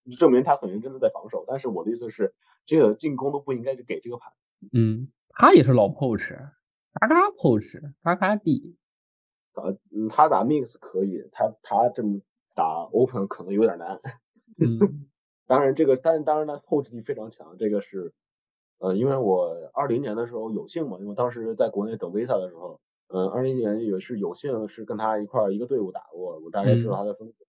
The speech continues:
Speaker 1: 他就 poach，然后呢，会看准了那个盘，然后呢去，去递的。
Speaker 2: 对。
Speaker 1: 对啊，这个是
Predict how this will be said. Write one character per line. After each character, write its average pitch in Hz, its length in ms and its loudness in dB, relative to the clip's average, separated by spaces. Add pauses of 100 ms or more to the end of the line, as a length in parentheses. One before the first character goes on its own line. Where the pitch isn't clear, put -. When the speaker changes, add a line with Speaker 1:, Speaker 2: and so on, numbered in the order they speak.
Speaker 1:
他 95 60 -4
就 101 100 0
poach， 101 320 -2
然 87 80 -14
后 95 180 -10
呢， 92 120 -12
会 92 340 -6 (680)
看 120 220 0
准 90 160 2
了 82 140 -10
那 101 80 -8
个 95 80 -8
盘， 82 160 -14
然 90 80 -10
后 90 120 -10
呢 92 60 -14
去， 90 300 -10
去 85 120 -18
递 95 200 -6
的。 - 100 -20 (300)
Speaker 2:
对。 113 280 4 (960)
Speaker 1:
对 80 140 -6
啊， 76 100 -12 (680)
这 104 160 4
个 98 160 6
是 85 920 -8